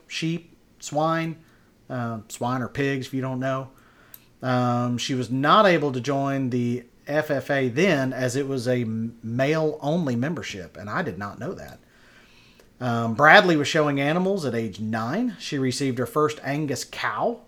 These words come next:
at age thirteen. She graduated from high school in Hydro, Oklahoma, which I actually have photos of Hydro, Oklahoma, from a trip we took on Route sixty-six.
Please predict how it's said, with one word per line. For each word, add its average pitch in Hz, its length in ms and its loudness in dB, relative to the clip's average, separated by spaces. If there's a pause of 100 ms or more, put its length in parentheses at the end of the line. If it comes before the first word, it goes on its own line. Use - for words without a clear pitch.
(220)
at 120 140 -4
age 123 200 -4
thirteen. 139 720 -4 (440)
She 135 160 -8
graduated 160 480 10
from 127 120 -6
high 156 240 4
school 170 340 0
in 120 100 0
Hydro, 147 600 2
Oklahoma, 113 640 -4
which 131 180 -4
I 202 220 6
actually 175 320 0
have 151 340 2 (140)
photos 117 640 6 (800)
of 127 320 2
Hydro, 143 500 4
Oklahoma, 131 720 -2 (380)
from 131 160 0
a 120 40 -2
trip 202 300 2
we 175 100 4
took 175 240 0
on 135 160 0
Route 151 220 0
sixty-six. 170 920 -2